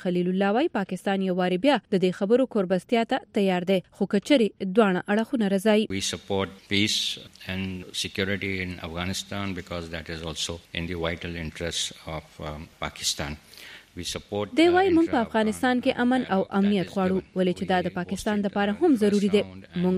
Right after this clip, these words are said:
Speaker 2: we
Speaker 1: دویم ځل هم
Speaker 2: organized
Speaker 1: د
Speaker 2: a
Speaker 1: دغه خبرو د
Speaker 2: meeting
Speaker 1: عمل
Speaker 2: to
Speaker 1: کوربتوب ته
Speaker 2: another
Speaker 1: تیار یو
Speaker 2: round
Speaker 1: چې
Speaker 2: if,
Speaker 1: که
Speaker 2: uh,
Speaker 1: چرې افغان
Speaker 2: Afghan
Speaker 1: حکومت
Speaker 2: government
Speaker 1: غواړي.
Speaker 2: wants that.
Speaker 1: زموږ په دې پوخ یقین دی چې هم دا د پرمختیا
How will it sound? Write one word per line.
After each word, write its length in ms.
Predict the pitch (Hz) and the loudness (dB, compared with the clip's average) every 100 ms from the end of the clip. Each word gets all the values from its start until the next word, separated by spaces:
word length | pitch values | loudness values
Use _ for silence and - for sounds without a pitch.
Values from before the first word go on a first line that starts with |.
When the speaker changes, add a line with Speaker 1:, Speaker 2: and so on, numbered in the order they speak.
| - | -2
Speaker 2:
we 100 | 180 | 0
Speaker 1:
دویم 260 | 185 220 247 | 2 4 4
ځل 120 | 247 247 | 2 4
هم 100 | 311 | 4
Speaker 2:
organized 160 | 214 220 | 4 6
Speaker 1:
د 80 | |
Speaker 2:
a 80 | 240 269 | 6 6
Speaker 1:
دغه 180 | 302 294 | 4 2
خبرو 280 | 262 262 277 | 2 4 4
د 80 | 220 | 2
Speaker 2:
meeting 120 | 196 | 2
Speaker 1:
عمل 220 | 220 247 | 4 2
Speaker 2:
to 20 | - | 2
Speaker 1:
کوربتوب 420 | 214 196 190 247 | 0 0 2 0
ته 100 | - | 0
Speaker 2:
another 100 | 180 185 | -2 0
Speaker 1:
تیار 320 | 202 240 247 | 2 2 2
یو 80 | 302 | 0
Speaker 2:
round 100 | - | 2
Speaker 1:
چې 60 | |
Speaker 2:
if, 140 | 214 - | -2 0
Speaker 1:
که 100 | 190 | -2
Speaker 2:
uh, 60 | 190 | 2
Speaker 1:
چرې 160 | 285 - 196 | 0 2 0
افغان 240 | 185 214 | 0 0
Speaker 2:
Afghan 100 | 190 | 2
Speaker 1:
حکومت 320 | 220 247 208 | 0 0 0
Speaker 2:
government 140 | 185 185 | 0 0
Speaker 1:
غواړي. 220 | 190 196 | 2 2
Speaker 2:
wants 180 | - _ | -2 _
that. 80 | - | 4
Speaker 1:
زموږ 180 | 320 403 | 4 4
په 60 | 311 | 2
دې 80 | 330 - | 2 2
پوخ 180 | 330 - 226 | -2 0 -2
یقین 260 | - 285 285 | 2 2 2
دی 80 | 320 | 0
چې 140 | 240 208 | 0 2
هم 500 | 247 233 - _ 202 | 2 0 -6 _ 2
دا 60 | 247 233 | 2 4
د 80 | 196 | 0
پرمختیا 480 | 185 180 170 240 247 | 0 -2 -2 0 2